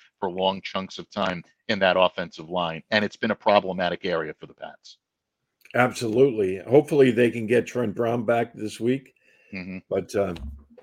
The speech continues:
Speaker 2: I think losing Cole Strange, like we said, I mean, he was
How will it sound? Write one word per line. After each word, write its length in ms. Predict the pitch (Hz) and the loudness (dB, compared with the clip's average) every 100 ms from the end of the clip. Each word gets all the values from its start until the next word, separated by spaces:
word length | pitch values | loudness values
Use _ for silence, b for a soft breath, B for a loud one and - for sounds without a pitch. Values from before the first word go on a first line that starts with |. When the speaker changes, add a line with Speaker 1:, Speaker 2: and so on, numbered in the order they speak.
| 104 | -4
Speaker 2:
I 60 | |
think 280 | 107 139 117 | 2 2 2
losing 400 | 110 123 123 117 | 0 2 2 -2
Cole 220 | - 120 | 0 0
Strange, 640 | 113 - 120 143 156 - - | 0 0 2 2 0 -8 -6
like 220 | - 101 - | 0 0 -2
we 640 | - - 98 - 110 107 | -18 -16 -14 -12 -6 -4
said, 440 | - - 117 127 110 | -4 0 2 2 0
I 40 | 101 | 0
mean, 320 | 107 98 92 _ _ _ _ _ | 0 -2 -4 _ _ _ _ _
he 240 | - 127 139 | 0 2 4
was 400 | 123 117 107 | 4 2 0